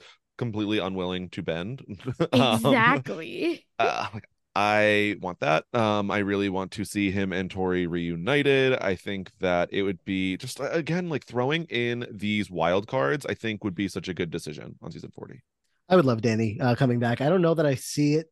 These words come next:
Speaker 3: in his, uh, plans. I think he has, uh, adopted the Tyson kind of mindset of, like, "Eh,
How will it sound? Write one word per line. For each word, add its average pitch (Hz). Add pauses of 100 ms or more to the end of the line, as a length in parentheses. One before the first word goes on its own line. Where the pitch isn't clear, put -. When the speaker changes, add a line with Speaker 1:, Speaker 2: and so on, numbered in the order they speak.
Speaker 3:
in 139
his, 127
uh, 120
plans. 175
I 139
think 131
he 127
has, 110 (340)
uh, 123
adopted 131
the 117
Tyson 139
kind 147
of 139
mindset 147
of, 120
like, 113 (320)
"Eh, 202